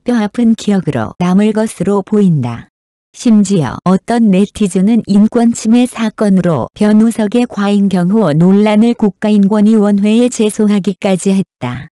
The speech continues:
다소 과하게 느껴지는 처사이긴 하나 이는 대중들이 이번 논란을 단순히 경호원의 일탈로 받아들이는 게 아니라 그간 반감을 불러일으켜왔던 연예인의 특권 문제에서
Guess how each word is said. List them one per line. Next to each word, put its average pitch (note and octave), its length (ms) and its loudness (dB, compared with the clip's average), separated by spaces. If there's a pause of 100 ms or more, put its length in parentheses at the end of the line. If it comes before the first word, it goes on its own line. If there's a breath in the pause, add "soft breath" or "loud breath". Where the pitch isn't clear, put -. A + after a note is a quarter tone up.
(380)
다소 G#3 340 -2
과하게 G#3 560 -2
느껴지는 G3+ 880 0
처사이긴 G#3+ 800 0
하나 F#3+ 400 2 (260)
이는 G3+ 340 4
대중들이 G#3 720 2
이번 G#3+ 480 2
논란을 A3+ 540 2
단순히 G3 800 -2
경호원의 G#3+ 640 2
일탈로 A3+ 720 0
받아들이는 G#3 840 0
게 A#3+ 220 0
아니라 F#3 440 0
그간 A3+ 400 0
반감을 G#3 640 0
불러일으켜왔던 G#3+ 1300 0
연예인의 F#3+ 680 2
특권 A#3 460 -2
문제에서 F3+ 800 0